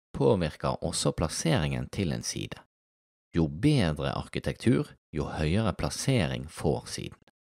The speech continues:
Arkitektur påvirkes hovedsakelig av hvordan siden er bygget opp.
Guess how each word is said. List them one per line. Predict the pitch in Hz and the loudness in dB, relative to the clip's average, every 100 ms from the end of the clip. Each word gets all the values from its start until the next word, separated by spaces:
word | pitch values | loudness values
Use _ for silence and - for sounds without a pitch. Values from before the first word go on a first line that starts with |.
| _ _ _ _ _ _ _ _ _ - | _ _ _ _ _ _ _ _ _ 0
Arkitektur | 92 - 98 - 147 - - - | 0 4 2 4 4 2 -6 0
påvirkes | 135 117 87 - 80 80 | 6 8 6 0 -2 -2
hovedsakelig | - 76 76 - 175 - 139 143 - - | 0 0 0 2 0 0 -2 -2 -4 -4
av | 120 | -4
hvordan | - 143 110 - 151 | -2 -2 0 0 -2
siden | - - 139 117 | -4 -6 -6 -2
er | 92 | -2
bygget | - - - | -2 -8 -4
opp. | - - - | -2 -2 -4